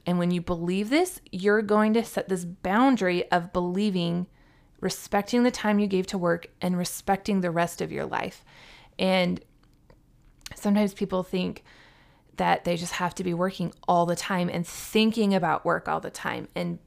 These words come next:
having this boundary of when it's time to be marketing, when it's time to be doing your business, and when it's not, gives you that clear distinction so that you can give energy to the other important parts of your life, your family, yourself.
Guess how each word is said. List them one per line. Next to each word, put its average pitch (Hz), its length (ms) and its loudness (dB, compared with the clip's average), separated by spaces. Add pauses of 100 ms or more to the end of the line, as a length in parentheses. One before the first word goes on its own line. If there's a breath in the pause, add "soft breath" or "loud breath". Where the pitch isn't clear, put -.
(120)
having 226 380 0
this 208 160 0
boundary 185 640 0
of 170 360 -4
when 175 200 -4
it's - 180 -8
time 170 220 -4
to 185 60 -4
be 233 100 0
marketing, 180 520 0
when 156 120 0
it's - 220 -6
time 180 420 -2
to 202 80 2
be 202 80 0
doing 185 260 0
your 185 120 -4
business, 175 560 -6 (340 soft breath)
and 165 140 -6
when 165 80 -4
it's - 220 -10
not, 185 520 0 (1040)
gives 208 220 0
you 240 80 -2
that 220 200 4
clear 208 240 2
distinction 208 500 -4
so 277 180 -4
that 262 160 2
you 247 120 -2
can 233 480 0 (440 loud breath)
give 196 220 0
energy 190 360 2
to - 120 -12
the 196 180 -2
other 190 440 2
important 196 360 -2
parts 196 220 -4
of 190 80 -8
your 196 140 -2
life, 220 380 -2
your 196 140 2
family, 233 400 2
yourself. 214 760 2